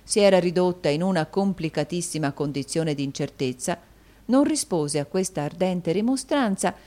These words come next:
che esclamando, di dietro una massa di fazzoletti, che non avrebbe mai potuto credere a una cosa simile,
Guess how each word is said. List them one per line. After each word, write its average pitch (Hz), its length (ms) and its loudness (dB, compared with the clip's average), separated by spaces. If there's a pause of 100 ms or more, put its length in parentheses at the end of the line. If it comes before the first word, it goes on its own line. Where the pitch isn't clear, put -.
(120)
che 247 220 6
esclamando, 147 920 0
di 147 180 -4
dietro 165 460 0
una 135 180 -2
massa 151 400 -4
di 135 120 -6
fazzoletti, 240 760 -2 (380)
che 381 140 -2
non 277 160 4
avrebbe 220 360 4
mai 175 200 2
potuto 202 360 0
credere 165 420 0
a 156 40 0
una 160 200 -2
cosa 143 340 -4
simile, 143 480 -2